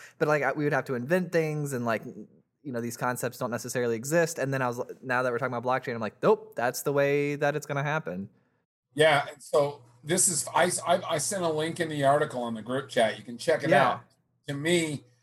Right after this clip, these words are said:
Speaker 2: um, if nothing comes out of the Bitcoin revolution but blockchain, that is it.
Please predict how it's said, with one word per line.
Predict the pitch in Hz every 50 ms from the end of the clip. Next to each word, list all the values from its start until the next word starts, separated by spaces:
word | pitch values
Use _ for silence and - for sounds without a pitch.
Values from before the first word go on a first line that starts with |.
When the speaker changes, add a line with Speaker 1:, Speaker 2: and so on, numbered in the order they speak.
| _ _ _ _ _ -
Speaker 2:
um, | - 127 123 123 123 123 123 123 -
if | 139 135 -
nothing | 135 147 156 175 180 - 185 175 165
comes | 151 165 165 160 147 156
out | 151 143
of | 143 135
the | 127
Bitcoin | 120 143 151 151 - 147 151 143 143
revolution | 143 139 135 139 139 143 139 139 135 127
but | 120 104 104
blockchain, | 120 131 135 143 131 - - 147 135 131 120 113 120
that | 127 131 135
is | 127 120 101 101
it. | 120 120 131 131 -